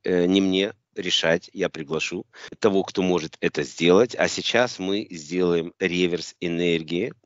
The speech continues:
и заберём всё, что вы у неё забрали. Вернее, отдадим вам всю тёмную энергию, заберём все светлые энергии. После этого я провожу проверку. Вы вытаскиваете, или я сам всё вытащу, и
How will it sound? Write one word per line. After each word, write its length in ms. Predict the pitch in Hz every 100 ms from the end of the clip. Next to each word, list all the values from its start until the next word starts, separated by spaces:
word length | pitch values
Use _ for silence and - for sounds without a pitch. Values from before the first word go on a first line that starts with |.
| _ _ _ _ _ _ -
и 260 | 85 90 -
заберём 520 | - 95 92 90 85
всё, 180 | - 104
что 180 | - 92
вы 80 | 87
у 60 |
неё 240 | 82 80 78
забрали. 600 | 76 71 69 69 76 - _ - - -
Вернее, 220 | 95 98
отдадим 340 | 92 95 87 85
вам 160 | 73 73
всю 160 | -
тёмную 380 | 73 - 98 98
энергию, 340 | 98 101 104
заберём 320 | 87 82 85 85
все 160 | -
светлые 540 | 80 - 71 - 82 -
энергии. 520 | 95 92 98 107 143 - - - - - -
После 380 | - 117 - 101
этого 360 | 101 98 90 82 - - _ _ _ _ _ -
я 200 | - 90
провожу 400 | 87 85 82 85 92
проверку. 580 | 82 90 120 135 180 175 _ _ _ _ -
Вы 120 | 95
вытаскиваете, 800 | 87 95 113 - 135 120 117 104
или 100 | 87
я 160 | 85
сам 280 | 76 104 123
всё 200 | 113 123
вытащу, 480 | 117 120 131 - 135
и 320 | - 156 156